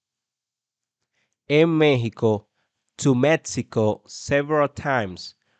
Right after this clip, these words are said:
varias veces. They have been to Mexico several times. They have been to Mexico several times. Ellos han estado en México varias veces.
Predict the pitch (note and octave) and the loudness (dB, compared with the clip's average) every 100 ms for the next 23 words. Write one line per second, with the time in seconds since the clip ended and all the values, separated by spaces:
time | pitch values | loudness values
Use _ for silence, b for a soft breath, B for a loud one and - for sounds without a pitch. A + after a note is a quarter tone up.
0 | _ A2+ A#2+ B2+ B2+ A#2 B2+ B2 - F2+ | _ -4 -2 0 -2 -2 -2 -4 -4 -16
1 | - _ _ _ _ _ _ _ _ C3+ | -18 _ _ _ _ _ _ _ _ 0
2 | E3 F3 F#3+ D3+ D3+ D3 - C3 C3+ B2+ | 2 2 -2 -2 -2 -2 -4 -2 -2 -2
3 | - - A2+ G#2 - C3 C#3+ C3 - C#3 | -8 -6 -6 -6 -4 -2 0 -2 -2 -4
4 | A2+ F2+ - - _ _ _ _ _ _ | -2 -6 -14 -20 _ _ _ _ _ _
5 | _ _ _ - G#2+ A#2 C#3 D#3+ C#3 D#3 | _ _ _ -18 -6 -2 0 0 0 0
6 | D#3 _ C#3+ C#3 C#3 - B2+ B2+ B2+ - | -2 _ -4 -4 -4 -6 -2 0 -2 -6
7 | A2 - G#2+ G2+ - _ _ _ - - | -14 -6 -4 -4 -8 _ _ _ -18 -4
8 | C3 C3 C#3 C#3 B2 C#3 C3 G2+ F#2 - | -2 0 2 2 0 -2 0 -2 -6 -16
9 | - _ _ _ _ B2 C3+ D3 - C3+ | -20 _ _ _ _ -4 -2 -4 -4 -4
10 | C#3+ C#3 - C3 C3+ C#3 C3+ C3 A2+ - | -2 -4 -2 0 2 0 0 -2 -4 -8
11 | G#2+ F#2+ F#2+ C3 C#3 C#3 C3 A#2+ - A#2 | -6 -6 -4 0 0 0 -2 -4 -4 -4
12 | A#2+ - E2+ - - | -4 -6 -14 -14 -16